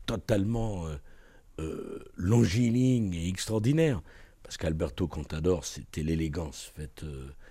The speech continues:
coureur cycliste, comme, comme souvent les, les Espagnols, il y avait Indurain aussi. Et on était avec, euh, le directeur du Tour de France, derrière, euh, les frères Schleck,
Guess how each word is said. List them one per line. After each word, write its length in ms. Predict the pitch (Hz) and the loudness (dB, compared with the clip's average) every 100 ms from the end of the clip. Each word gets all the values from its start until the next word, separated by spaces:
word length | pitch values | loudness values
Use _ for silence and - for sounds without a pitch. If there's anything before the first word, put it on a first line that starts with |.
| - - | -20 -4
coureur 240 | 85 76 | -2 0
cycliste, 460 | - 104 147 156 - | -2 2 2 2 -2
comme, 220 | 85 78 | -4 -2
comme 180 | 98 95 | -2 -2
souvent 400 | - 117 98 92 | 0 2 2 2
les, 220 | 78 69 - - - | -2 -6 -12 -18 -6
les 240 | 80 78 87 | -2 0 -2
Espagnols, 560 | - 117 131 160 147 | 0 2 4 4 2
il 60 | 87 | -2
y 40 | |
avait 220 | 69 76 78 | -6 -4 -4
Indurain 460 | 80 92 113 110 | -2 0 0 0
aussi. 480 | 113 110 165 156 123 - - - - | 0 2 2 2 0 -8 -20 -14 2
Et 120 | 98 | 6
on 120 | 107 | 8
était 420 | 113 - 127 110 | 6 6 8 10
avec, 460 | 87 80 87 - - | 8 4 -4 -6 -4
euh, 80 | 85 | -2
le 120 | 80 | 0
directeur 460 | 90 85 76 104 80 | 2 2 2 0 0
du 120 | 78 | -2
Tour 200 | - 65 | -4 -6
de 80 | 71 | -6
France, 480 | - 131 143 - - - - - | 0 0 0 -4 -12 -20 -20 -8
derrière, 600 | 78 90 95 104 90 90 | 2 4 8 6 6 0
euh, 340 | 76 71 71 - - - | -4 -8 -10 -14 -20 -2
les 80 | 85 | 0
frères 260 | - 80 - | 2 -2 -4
Schleck, 520 | - 139 143 - | 2 4 4 0